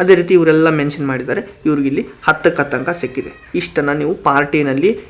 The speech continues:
ಇದನ್ನು ಹಾಕಿ ಪಾರ್ಟ್ ಎ ಅಂತ ಬರೀರಿ, ಕ್ವಶನ್ ನಂಬರ್ ಸರಿಯಾಗಿ ಬರೀರಿ.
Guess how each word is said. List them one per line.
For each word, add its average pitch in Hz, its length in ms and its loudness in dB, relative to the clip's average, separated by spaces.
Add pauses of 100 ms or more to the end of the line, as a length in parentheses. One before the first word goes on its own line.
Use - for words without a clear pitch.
ಇದನ್ನು 151 260 0
ಹಾಕಿ 151 380 -4 (160)
ಪಾರ್ಟ್ 139 300 2
ಎ 156 60 4
ಅಂತ 151 180 0
ಬರೀರಿ, 151 380 2
ಕ್ವಶನ್ 160 500 -2
ನಂಬರ್ 143 220 2
ಸರಿಯಾಗಿ 165 360 6
ಬರೀರಿ. 160 360 4